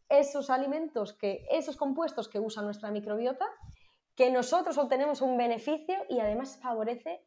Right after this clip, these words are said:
el crecimiento de especies beneficiosas. Entonces, bueno,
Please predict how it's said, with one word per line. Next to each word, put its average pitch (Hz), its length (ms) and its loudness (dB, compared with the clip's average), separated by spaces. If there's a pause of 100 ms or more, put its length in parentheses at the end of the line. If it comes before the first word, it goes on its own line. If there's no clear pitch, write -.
(140)
el 247 120 -2
crecimiento 233 680 -6
de 220 140 -4
especies 208 680 -4
beneficiosas. 185 880 -8
Entonces, 208 500 -6 (140)
bueno, 208 240 -8